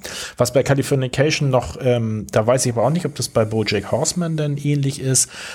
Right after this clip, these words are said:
da entwickeln sich noch einige Figuren, nämlich sein,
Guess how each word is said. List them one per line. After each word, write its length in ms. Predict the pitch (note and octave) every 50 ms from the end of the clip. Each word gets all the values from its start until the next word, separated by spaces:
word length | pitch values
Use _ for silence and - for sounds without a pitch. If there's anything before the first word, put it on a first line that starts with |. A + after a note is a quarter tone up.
| - - -
da 140 | A#2+ A#2 A#2
entwickeln 680 | A#2 B2 A#2 G#2+ A2+ B2 A#2 A#2+ A#2 A2 A2 A2 A2 G2+
sich 180 | A2 A2 -
noch 160 | - A2 G2+
einige 340 | G2+ G2+ A2 A2 A2 G#2 G#2
Figuren, 520 | G2 - A2+ G#2 G#2 A#2 B2+ C#3 C3+ C3 B2
nämlich 340 | A#2 A#2 A2+ A2+ G#2+ A2
sein, 760 | G#2+ G2+ A2 G#2+ G#2+ G#2+ G#2+ G#2 G#2 G#2 G2+ G2 F#2+ G2 -